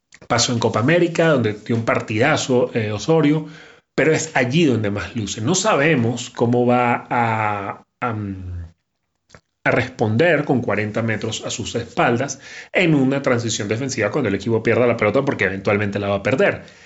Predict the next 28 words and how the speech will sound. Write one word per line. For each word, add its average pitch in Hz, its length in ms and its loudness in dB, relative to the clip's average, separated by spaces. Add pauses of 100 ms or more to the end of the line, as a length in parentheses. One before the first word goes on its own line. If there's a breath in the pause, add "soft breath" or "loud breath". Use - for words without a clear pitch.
(400 loud breath)
Y 160 80 0
lo 175 160 4
otro 165 260 2
que 170 120 0
tenemos 147 520 2
es 117 260 -2
que - 480 -2 (140)
no 143 380 0
sabemos, 127 880 0
más 117 220 -2
allá, 123 280 0
por 117 140 0
ejemplo, 117 360 -2
de 101 220 -2
Yángel 110 640 -2 (280 loud breath)
o - 100 -4
quizás 101 380 -4
de 120 60 -2
Machís, 123 720 0 (360 loud breath)
eh, 123 440 0
no 156 160 0
sabemos 180 500 0
cómo 180 240 -2
se 170 200 0
comportan 131 600 0
ciertos 117 360 0
futbolistas, 139 920 -2
Rincón, 107 880 0